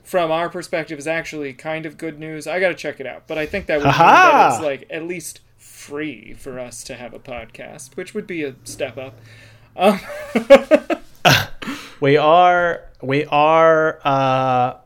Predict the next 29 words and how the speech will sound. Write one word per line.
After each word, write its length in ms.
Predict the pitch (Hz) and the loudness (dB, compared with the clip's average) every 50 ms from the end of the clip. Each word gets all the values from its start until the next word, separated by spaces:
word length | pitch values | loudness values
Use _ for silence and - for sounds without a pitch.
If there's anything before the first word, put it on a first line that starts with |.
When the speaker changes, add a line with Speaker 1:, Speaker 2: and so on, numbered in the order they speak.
| _ _ _ _ _ - | _ _ _ _ _ -12
Speaker 2:
uh, 540 | 131 135 135 131 127 127 127 123 120 120 123 | -10 -8 -6 -6 -4 -4 -4 -4 -6 -6 -8
one 280 | - 143 131 123 127 131 | -8 -6 -4 -2 -2 -2
of 140 | 127 123 - | -2 -2 0
the 100 | 127 123 | -2 -2
first 720 | - - - 135 135 139 139 139 - - - - - 127 | -2 0 2 4 4 4 4 2 -2 -4 -4 -6 -8 -8
million 560 | 113 110 120 127 135 135 135 131 131 127 123 | -4 -2 2 2 2 2 2 0 0 -2 -4
podcasts 960 | - - 180 131 143 143 143 - - - - - - - - - - - - | -6 -6 -6 -6 -6 -8 -10 -12 -12 -12 -12 -14 -12 -10 -10 -10 -10 -10 -10
to 100 | - 123 | -10 -10
exist, 720 | 110 98 - - - - - - - - - - - 143 | -10 -10 -12 -14 -16 -16 -16 -14 -14 -14 -14 -12 -6 -2
Speaker 1:
We 120 | 156 165 156 | 0 0 0
Speaker 2:
so. 40 | 151 | 2
Speaker 1:
are 340 | 135 151 156 160 165 170 | 0 0 0 2 0 0
one 240 | 160 147 156 156 156 | -2 -4 -4 -4 -2
of 180 | 160 156 135 127 | -4 -4 -6 -4
those. 540 | 135 135 127 117 110 107 95 90 - - - | -6 -4 -4 -6 -8 -12 -16 -16 -18 -18 -12
Right, 360 | 147 135 151 147 156 151 - _ _ _ - | -8 -4 -2 -2 -2 -2 -4 _ _ _ -8
right 320 | 151 160 160 160 170 170 - | -4 0 2 2 0 0 -2
before 600 | 170 151 - - 143 131 123 123 110 113 113 120 151 _ _ _ - 139 - - 147 | -6 -8 -6 -6 -6 -6 -6 -8 -10 -12 -14 -18 -20 _ _ _ -20 -20 -20 -20 -20
the 280 | 139 139 143 151 147 139 | -18 -12 -8 -8 -6 -6
number 300 | 147 143 135 127 131 127 | -6 -8 -8 -8 -8 -10
of 120 | 120 - | -12 -10
podcasts 500 | - 143 135 131 127 143 135 127 127 - | -10 -10 -8 -8 -10 -12 -12 -12 -12 -14
in 80 | 123 123 | -16 -18
existence 640 | - 120 127 123 123 - - - - 135 - 156 | -18 -18 -16 -18 -18 -18 -18 -16 -12 -12 -10 -8
<laughs> 0 | |
cracked 480 | - - - 175 151 160 - - - 175 156 - - | -6 -4 -2 -2 -2 -4 -8 -10 -12 -12 -12 -14 -10
a 60 | 165 160 | -10 -10
million. 500 | 151 147 - 151 170 - - 208 196 - _ - | -10 -10 -10 -12 -12 -10 -8 -8 -8 -8 _ -8
<laughs> 1080 | 233 226 - - 277 - - - 135 - - - - - - - 277 311 311 285 240 | -8 -8 -6 -8 -8 -6 -4 -4 -4 -4 -4 -6 -10 -10 -8 -8 -8 -8 -10 -12 -14